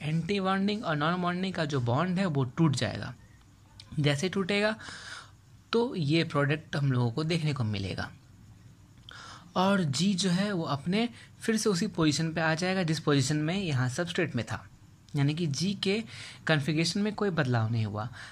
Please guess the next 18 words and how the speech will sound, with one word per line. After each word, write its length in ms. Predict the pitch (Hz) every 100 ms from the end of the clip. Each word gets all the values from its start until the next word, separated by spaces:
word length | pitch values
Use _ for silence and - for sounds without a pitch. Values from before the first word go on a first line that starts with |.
| -
अब 140 | - 170
बात 300 | 160 175 175
की 160 | -
जाए 240 | 175 208 208
लिविंग 400 | 165 139 180 190
ग्रुप 320 | 202 214 -
और 260 | 170 156 151
न्यूक्लियोफाइल 720 | 151 180 185 170 190 202 226 - - -
के 240 | 185 190
कॉन्फ़िगरेशन 600 | 185 180 175 185 185 202
पे, 220 | 196 214 220 - - -
तो 80 | 208
लिविंग 380 | 180 156 170 208
ग्रुप 260 | 208 208 156
जहाँ 300 | 156 160 175
से 140 | 196
निकला 380 | 170 165 170 196
था 300 | 196 214